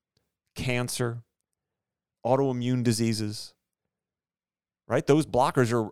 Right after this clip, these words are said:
responsible for a lot of things. And there's a lot of concern about what these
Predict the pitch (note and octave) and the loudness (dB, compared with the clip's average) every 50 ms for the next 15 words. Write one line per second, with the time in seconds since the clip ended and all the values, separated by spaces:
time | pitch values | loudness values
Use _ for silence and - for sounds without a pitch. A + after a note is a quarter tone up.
0 | - - C3+ C3 C3 - - D#3+ D#3+ D#3+ D#3 C#3+ - F3 D#3+ B2 A2 C#3 C#3 - | -8 -8 -6 -6 -2 0 0 0 0 -2 -4 0 2 4 4 4 4 2 -2 -2
1 | - B2+ G#2 D#2 - - - - - - A2 A#2+ B2 A2 G2+ G#2 G#2+ G#2 G#2 G#2 | -4 -6 -6 -8 -8 -14 -20 -20 -14 -4 0 0 2 2 2 0 0 0 0 -2
2 | G2+ - - A#2 G2+ F#2 - A2+ G2+ D#2 A1 G1+ G1+ - _ _ _ _ _ _ | -4 -6 -8 -10 -8 -6 -4 -4 -4 -4 -6 -10 -16 -20 _ _ _ _ _ _
3 | _ _ _ _ - G#2 F#2+ F#2 E2 D#2 - _ G#2+ G#2+ G#2+ G#2 - _ _ _ | _ _ _ _ -8 -4 -2 -2 -2 -4 -6 _ -4 -2 -2 -2 -2 _ _ _
4 | _ A2+ G#2+ G#2+ G#2+ G#2 G2+ G2 F2+ - - - - | _ -12 -6 -4 -2 -2 -2 -4 -4 -6 -8 -8 -10